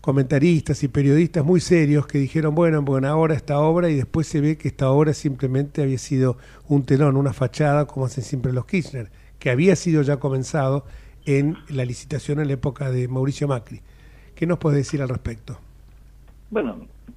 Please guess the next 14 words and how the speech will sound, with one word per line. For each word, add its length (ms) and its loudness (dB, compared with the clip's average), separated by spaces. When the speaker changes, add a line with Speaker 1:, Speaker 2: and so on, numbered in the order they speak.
Speaker 2:
los 340 0
hechos, 380 2
o 100 -4
sea, 340 2
la 160 0
realidad, 460 6
y 80 6
la 140 4
realidad 300 8
está 120 4
en 60 4
el 80 6
boletín 360 4
oficial, 520 4